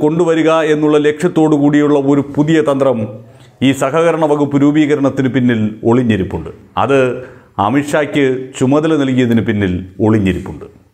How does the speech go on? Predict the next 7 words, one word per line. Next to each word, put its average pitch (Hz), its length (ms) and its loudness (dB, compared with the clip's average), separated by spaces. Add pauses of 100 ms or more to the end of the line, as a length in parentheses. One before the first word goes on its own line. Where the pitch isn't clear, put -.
(1300)
ഗുജറാത്തിൽ 185 480 0 (160)
സഹകരണ 196 500 0
മേഖലയിൽ 196 500 0
കൂടിയായിരുന്നു 185 600 0 (1500)
കോൺഗ്രസിനെ 185 680 0
ഇല്ലാതാക്കുന്നതിന് 185 840 0
വേണ്ടിയിട്ടുള്ള 175 520 2